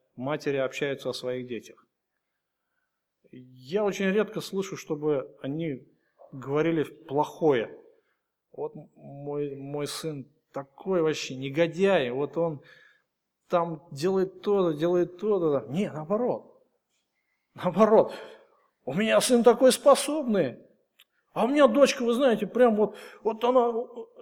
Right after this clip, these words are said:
И вот начинают хвалить, хвалить, хвалить. Думаешь, почему они так говорят? Неужели все дети такие идеальные?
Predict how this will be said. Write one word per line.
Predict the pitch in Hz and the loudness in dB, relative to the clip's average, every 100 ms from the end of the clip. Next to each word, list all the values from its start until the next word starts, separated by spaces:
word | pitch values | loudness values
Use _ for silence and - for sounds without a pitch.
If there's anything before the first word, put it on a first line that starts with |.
| - | -4
И | 202 | 2
вот | 226 208 | 2 2
начинают | 190 220 208 | 0 2 2
хвалить, | - 214 220 247 240 - | 2 2 4 4 2 2
хвалить, | 226 233 254 214 | 2 4 2 -2
хвалить. | 214 269 226 | -2 -2 0
Думаешь, | 170 220 - | 2 2 0
почему | 214 - 180 320 | -8 -8 -6 -6
они | 381 285 | -6 0
так | 180 139 | -2 0
говорят? | 143 147 113 143 | -2 0 0 -2
Неужели | 180 294 294 | 0 0 0
все | 196 196 | 0 0
дети | 160 233 202 | 0 -2 0
такие | 180 175 208 | 0 0 0
идеальные? | 190 165 226 285 214 151 123 | 2 4 4 4 4 4 2